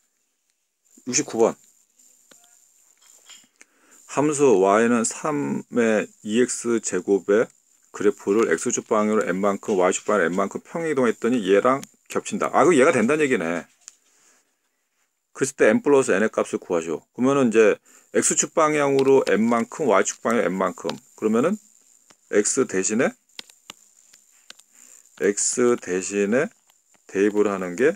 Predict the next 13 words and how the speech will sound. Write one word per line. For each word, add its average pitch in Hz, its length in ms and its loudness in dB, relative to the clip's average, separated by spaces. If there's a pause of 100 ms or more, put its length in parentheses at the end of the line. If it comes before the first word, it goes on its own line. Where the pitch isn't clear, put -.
(140)
X 110 640 0
마이너스 92 720 -2
M, 107 300 -4 (340)
그 - 100 -14
다음에 92 300 0
Y 95 400 4
대신에 90 480 -6 (2500)
Y 98 440 2
마이너스 95 760 0
N을 101 260 0
대입을 92 340 -2
하면 104 200 -4
되겠지. 80 520 -4